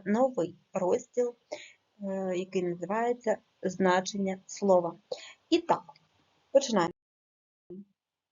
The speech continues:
Налаштуйтесь на урок, посміхніться один одному,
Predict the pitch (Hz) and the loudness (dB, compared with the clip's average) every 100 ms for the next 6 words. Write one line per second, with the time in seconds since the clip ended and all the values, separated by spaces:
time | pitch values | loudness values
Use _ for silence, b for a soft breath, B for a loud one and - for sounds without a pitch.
0 | _ _ _ _ _ _ _ _ _ _ | _ _ _ _ _ _ _ _ _ _
1 | _ _ - 226 311 415 - 220 190 185 | _ _ 0 8 10 10 8 -2 -2 -2
2 | 185 175 180 277 311 - 311 339 262 - | 0 0 4 4 2 -2 -2 0 0 0
3 | 240 302 320 254 220 214 226 208 202 190 | -2 0 2 2 0 -4 -4 -4 -4 -4
4 | 185 | -6